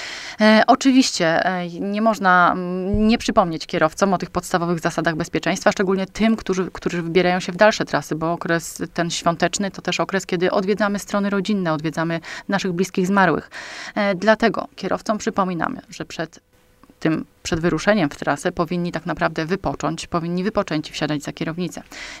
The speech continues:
Nigdy nie wsiadamy za kierownicę po alkoholu. Przypominamy, że kierowanie pojazdem w stanie nietrzeźwości to przestępstwo.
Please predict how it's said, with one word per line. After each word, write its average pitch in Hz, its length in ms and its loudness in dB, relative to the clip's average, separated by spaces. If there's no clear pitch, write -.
Nigdy 214 440 6
nie 214 100 2
wsiadamy 190 320 2
za 180 100 -2
kierownicę 180 460 -2
po 185 180 2
alkoholu. 175 440 0
Przypominamy, 170 640 0
że - 100 -8
kierowanie 160 460 -2
pojazdem 170 420 -2
w - 20 -12
stanie 180 280 -2
nietrzeźwości 170 580 -4
to 170 80 -6
przestępstwo. 170 600 -2